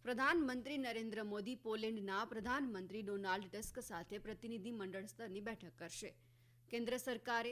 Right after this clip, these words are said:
સર્વોચ્ચ અદાલતના આદેશ બાદ સોશિયલ મીડિયા કંપનીઓને કોલકાતા મૃતકના સંદર્ભ, તસવીરો અને વીડિયો હટાવવા નિર્દેશ કર્યો. કેન્દ્રીય માહિતી અને પ્રસારણ મંત્રી અશ્વિની વૈષ્ણવે જણાવ્યું છે કે વિશ્વની ટોચની એ આઈ ચિપ બનાવતી કંપની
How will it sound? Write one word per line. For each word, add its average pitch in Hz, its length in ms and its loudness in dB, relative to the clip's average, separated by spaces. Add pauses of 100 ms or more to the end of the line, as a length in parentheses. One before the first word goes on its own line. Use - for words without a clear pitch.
સર્વોચ્ચ 233 420 0
અદાલતના 226 560 0
આદેશ 202 360 0
બાદ 220 280 0
સોશિયલ 262 440 -2
મીડિયા 226 400 0
કંપનીઓને 208 640 -4
કોલકાતા 208 680 -2
મૃતકના 190 540 -4
સંદર્ભ, 196 460 -4 (160)
તસવીરો 220 560 -4
અને 208 160 0
વીડિયો 226 360 -2
હટાવવા 190 420 -4
નિર્દેશ 196 500 -4
કર્યો. 180 300 -6 (800)
કેન્દ્રીય 240 360 4
માહિતી 262 540 2
અને 208 200 -2
પ્રસારણ 240 520 0
મંત્રી 233 340 -2
અશ્વિની 214 360 -2
વૈષ્ણવે 220 500 -2
જણાવ્યું 233 500 0
છે 202 180 -6
કે 214 120 -6
વિશ્વની 240 480 -2
ટોચની 202 600 -6
એ 254 120 2
આઈ 247 180 4
ચિપ 240 200 -6
બનાવતી 190 480 -2
કંપની 202 500 -4